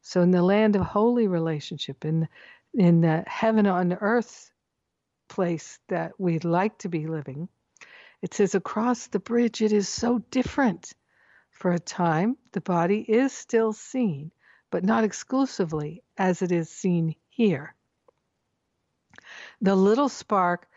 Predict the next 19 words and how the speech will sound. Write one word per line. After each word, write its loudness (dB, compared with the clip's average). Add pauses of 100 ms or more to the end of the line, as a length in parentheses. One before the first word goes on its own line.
(200)
that -4
holds 0
the -4
great -4
rays 0
within 0
it -4 (400)
is -4 (140)
also 0
visible, -4 (440)
and 2
that 0
spark -2 (1040)
cannot -4 (100)
be -2
limited -2 (100)
long 0 (220)
to -2
littleness." -6